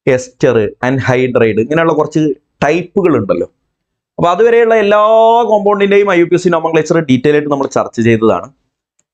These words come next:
ഇനി അതിന്റെ കുറച്ച് പൊടികൾ, ചില ബാക്കികൾ ഉള്ളതൊക്കെ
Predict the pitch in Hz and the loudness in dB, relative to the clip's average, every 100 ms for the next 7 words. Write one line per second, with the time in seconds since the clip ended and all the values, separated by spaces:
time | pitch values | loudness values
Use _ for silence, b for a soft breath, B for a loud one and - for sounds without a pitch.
0 | _ - 226 240 214 214 220 - 196 - | _ -2 0 0 0 0 0 0 -2 -4
1 | - - 254 190 - - 165 165 160 170 | -8 -4 -4 -4 -8 -4 0 0 0 0
2 | 139 92 - 151 147 143 135 143 143 139 | 0 -2 0 0 0 -2 -2 -2 0 2
3 | 127 127 131 - 123 | 2 0 -2 -2 -4